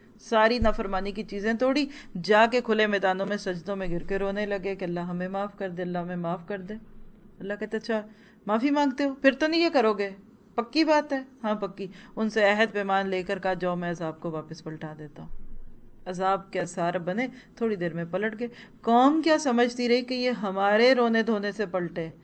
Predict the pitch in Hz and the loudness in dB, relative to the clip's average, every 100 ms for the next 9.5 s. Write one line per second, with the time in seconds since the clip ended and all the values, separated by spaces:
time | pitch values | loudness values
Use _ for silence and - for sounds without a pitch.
0 | - - - 220 240 220 190 170 175 170 | -20 -20 -6 -4 -2 -4 -4 -2 -4 -4
1 | 170 170 190 190 160 175 180 190 196 202 | -6 -6 -8 -8 -6 -6 -4 -6 -8 -10
2 | 180 170 180 175 190 - 196 196 240 240 | -8 -8 -8 -8 -10 -8 -10 -4 0 0
3 | 226 180 180 180 196 214 233 233 - - | 0 -4 -6 -8 -4 0 0 0 -14 -8
4 | 196 196 214 226 214 214 208 208 226 202 | -4 2 4 4 0 -6 2 4 4 2
5 | 214 220 226 220 196 196 247 247 202 202 | -2 -2 -2 -2 0 2 2 2 0 -2
6 | 196 190 175 185 190 202 226 - - - | -2 -4 -6 -6 -6 -6 -10 -20 -20 -10
7 | 220 226 233 226 220 214 214 214 208 208 | -6 -2 -2 -2 -4 -4 -4 -4 -6 -8
8 | - - - - - - - 175 170 160 | -12 -16 -18 -20 -20 -14 -6 -6 -6 -10
9 | 160 - - 80 | -10 -12 -12 -12